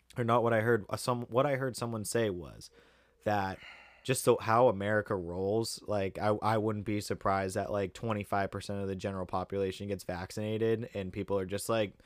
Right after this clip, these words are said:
"Open it up!" Just, and you know what?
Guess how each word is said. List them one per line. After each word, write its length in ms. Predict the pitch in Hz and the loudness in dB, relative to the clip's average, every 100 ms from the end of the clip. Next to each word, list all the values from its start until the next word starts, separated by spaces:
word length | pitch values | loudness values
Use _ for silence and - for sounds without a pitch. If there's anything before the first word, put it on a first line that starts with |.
| - - - - | -20 -20 -12 0
"Open 320 | 233 - 339 | 2 2 4
it 140 | 339 | 8
up!" 460 | 359 320 262 - - | 12 12 10 2 0
Just, 400 | 131 110 - - - | 2 2 -2 -14 -6
and 120 | 120 120 | -2 2
you 60 | |
know 160 | 117 117 | 4 6
what? 320 | 139 160 - | 6 6 4